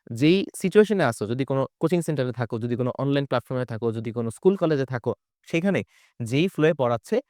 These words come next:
সেই ফ্লোয়ের পড়াটা পড়বা। এবং তাহলে তুমি প্রশ্ন করতে পারো, "ভাই তাহলেও তো আমার গ্যাপ কমতেছে না, গ্যাপ তো থাকতেছে।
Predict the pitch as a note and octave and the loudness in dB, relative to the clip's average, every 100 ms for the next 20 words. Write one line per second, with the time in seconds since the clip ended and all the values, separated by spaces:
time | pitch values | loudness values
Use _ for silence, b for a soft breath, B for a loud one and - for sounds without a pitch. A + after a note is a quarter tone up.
0 | _ - - E3+ F#3+ - E3+ D#3+ A#2 G2 | _ -14 -2 0 0 0 0 2 0 -2
1 | F2+ G2 F#2+ F2+ b b b - F#3 G#3 | -8 -12 -10 -12 b b b -2 2 2
2 | F3+ F3 F#3+ F3+ F#3 G#3 G3 D3 C3 C#3 | 2 0 0 -2 -4 -4 -2 0 0 0
3 | F#3 - A#2+ C3 E3+ G#3 A3 G#3 F#3 A#2 | -2 0 0 2 2 2 2 4 2 2
4 | C#3+ - _ F3+ F3+ F#3+ F3+ D3 B2+ G#2+ | -2 -4 _ 2 2 2 0 0 -2 0
5 | A2+ - C3+ A#2 G#2+ - A#2 | -2 -4 -6 -4 -6 -6 -8